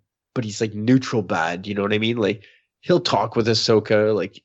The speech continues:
he wants what he wants, but at the same time, he's not gonna, like, stab her in the back right away. But at the same time, his sheer power, his rage was off the charts.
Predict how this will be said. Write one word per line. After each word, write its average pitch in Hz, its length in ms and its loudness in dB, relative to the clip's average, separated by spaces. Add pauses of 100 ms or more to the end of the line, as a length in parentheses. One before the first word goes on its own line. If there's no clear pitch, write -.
(100)
he - 420 -10
wants 135 420 2
what 110 140 -2
he 151 180 0
wants, 104 460 0
but 107 120 -10
at 107 40 -4
the 104 80 -10
same 117 160 -2
time, 107 220 -2
he's 98 140 -10
not 101 120 0
gonna, 92 200 -6
like, 80 300 -6 (880)
stab - 440 -2
her 113 80 2
in 104 80 -2
the 101 60 -4
back 95 340 -4
right 104 340 2
away. 95 480 -2 (760)
But 98 200 -6 (300)
at 110 100 -10
the 113 80 -8
same 127 260 -4
time, 117 360 -4
his 110 280 -6
sheer - 380 2
power, 107 560 -2
his 92 240 -8
rage 110 1000 2
was 101 300 0 (240)
off 117 380 -8
the 107 100 -6
charts. - 640 -4